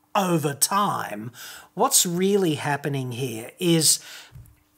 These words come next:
you've bent them by making them endure loads that they were not ever designed to experience. So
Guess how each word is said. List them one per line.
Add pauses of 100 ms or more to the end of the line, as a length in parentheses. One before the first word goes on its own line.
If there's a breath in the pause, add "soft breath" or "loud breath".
you've
bent
them
by
making
them
endure
loads
that
they
were
not
ever (120)
designed
to
experience.
So